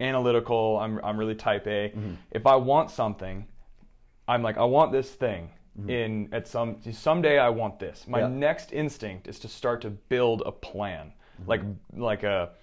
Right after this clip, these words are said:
Speaker 1: a playbook or a path and, like, stepwise goals, right? I'll be
Speaker 2: Yeah.
Speaker 1: like, "Okay, if I want that thing, I'm gonna have to do X, Y, and Z in order to, you know, steps to get there,"
Speaker 2: Mm-hmm.
Speaker 1: right? Now, did you approach this with that approach? 'Cause I, I,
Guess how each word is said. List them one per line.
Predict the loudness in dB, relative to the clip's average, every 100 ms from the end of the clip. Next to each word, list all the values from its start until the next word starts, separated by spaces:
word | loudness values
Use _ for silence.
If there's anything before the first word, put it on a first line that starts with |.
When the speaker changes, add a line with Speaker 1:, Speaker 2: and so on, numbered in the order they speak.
| _ -20 -6
Speaker 1:
a | -4
playbook | 4 6 6 4 4
or | 0
a |
path | 0 0 2 2 -2
and, | -4
like, | -4 -6 -14
stepwise | -4 -2 -2 0 2 0 -2
goals, | -2 -2 -4 -2
right? | 0
I'll | 2
be |
Speaker 2:
Yeah. | 2
Speaker 1:
like, | 0 -4
"Okay, | -4 -2
if | 0 0
I |
want | 2 0 2
that | 2 2 0
thing, | -6 -6
I'm | -6
gonna | -4
have | -4
to | -4
do | -6 -2
X, | 0 0 0 -10
Y, | 0 2 2
and | 0 -6
Z | -6 -4 -4 -4 -8 -12 -10 -10 -12 -14 -6
in | -4
order | 2 2 2 0
to, | -2 -4 -4 -8 -14 -8
you |
know, | -6 -6 -10
steps | -8 2 2 2 -10
to | -4
get | -2 -2
there," | -4 -14 -16 -10
Speaker 2:
Mm-hmm. | -4
Speaker 1:
right? | -4 -4 -18 -20 -14
Now, | -4 -4 -4 -12 -6
did | -4
you | -2 2 4
approach | 4 0 0 0 -2 -12 -18 -18 -2
this | 0 0 -2
with | -4 0
that | 0 0 -4
approach? | -4 -2 -2 -2
'Cause | 2
I, | 2 4
I, | -2